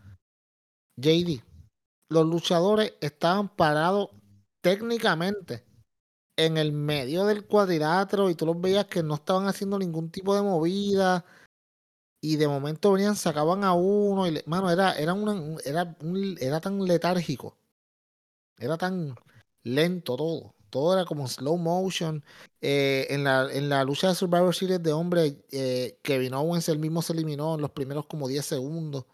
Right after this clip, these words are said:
Eh, mano, na-, nadie, nadie, nadie estaba motivado. Obviamente, la lucha de Charlotte y Becky, pues, fue buena.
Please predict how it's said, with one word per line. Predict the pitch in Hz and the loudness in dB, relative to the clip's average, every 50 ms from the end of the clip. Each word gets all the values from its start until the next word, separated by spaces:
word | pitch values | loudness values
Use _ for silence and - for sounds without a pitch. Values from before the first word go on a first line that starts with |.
| _ _ _ _ _ _ _ _ _ _ _ _ _ _ _ _ _ _ _ - | _ _ _ _ _ _ _ _ _ _ _ _ _ _ _ _ _ _ _ -6
Eh, | - 151 156 151 151 151 143 135 127 - _ _ _ _ _ _ _ _ - | 0 2 2 4 4 2 2 0 -4 -6 _ _ _ _ _ _ _ _ -4
mano, | 143 175 196 202 202 185 147 - - - - - | -2 0 2 2 2 0 -2 -4 -6 -14 -16 -8
na-, | 139 143 151 151 151 143 | -2 0 2 2 2 0
nadie, | 135 143 151 180 196 196 185 160 - | 0 0 2 2 2 0 0 -4 -6
nadie, | 143 143 170 185 175 127 107 107 - - 117 | -4 -4 -2 -2 -2 -4 -6 -8 -10 -20 -18
nadie | 131 123 131 139 143 151 170 165 | -12 -8 -4 -2 -2 0 0 -2
estaba | 165 165 - 165 160 165 | -2 -2 0 0 0 2
motivado. | 165 160 160 156 147 135 135 135 143 139 120 - - _ _ _ _ - | 0 0 -2 -2 -2 -2 -2 -2 -2 -4 -4 -6 -12 _ _ _ _ -2
Obviamente, | 131 147 165 175 175 165 156 160 185 202 196 - 170 156 147 - - - - - - | -2 0 2 2 2 0 0 -2 -6 -6 -6 -4 -6 -6 -6 -6 -16 -20 -20 -10 -2
la | 139 143 143 | 2 2 4
lucha | 139 143 156 - - 175 170 | 4 2 -2 -2 0 2 2
de | 165 165 160 156 147 147 | 2 2 2 0 0 -2
Charlotte | - - - 151 156 160 160 165 170 165 123 | -4 -2 0 2 2 2 2 2 0 -2 -2
y | 147 139 | -4 -2
Becky, | 139 147 165 175 208 | -2 -2 -2 -4 -4
pues, | 196 - 143 127 | -4 -4 -6 -6
fue | - - 135 | -4 -4 -4
buena. | 135 127 131 131 131 131 147 156 | -4 -4 -4 -6 -6 -6 -8 -8